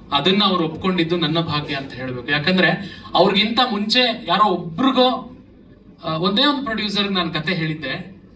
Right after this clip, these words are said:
ಅವ್ರು ಹೇಳಿದ್ರು, "ಏನ್ ಸರ್, ಬರೀ ಕತೆನೇ ಇದೆಯಲ್ಲ?" ಅಂತ. ಅಂದ್ರೆ, ಬೇ-, ಬೇರೆ ಏನೂ ಇಲ್ಲ. ಆದ್ರೆ, "ಹೌದ್ ಸರ್, ಕತೆನೇ ಇದೆ, ಅದೇ ಅಲ್ವಾ ಸಿನಿಮಾ?"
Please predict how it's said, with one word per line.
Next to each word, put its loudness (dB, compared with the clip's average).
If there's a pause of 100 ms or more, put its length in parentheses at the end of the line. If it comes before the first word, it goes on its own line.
(220)
ಅವ್ರು 2
ಹೇಳಿದ್ರು, 2
"ಏನ್ 0
ಸರ್, 0
ಬರೀ 2
ಕತೆನೇ 0
ಇದೆಯಲ್ಲ?" 2
ಅಂತ. -4 (1000)
ಅಂದ್ರೆ, 2
ಬೇ-, -4
ಬೇರೆ 4
ಏನೂ 0
ಇಲ್ಲ. 2
ಆದ್ರೆ, 0
"ಹೌದ್ -4
ಸರ್, -4
ಕತೆನೇ 0
ಇದೆ, -2
ಅದೇ -2
ಅಲ್ವಾ 0
ಸಿನಿಮಾ?" -2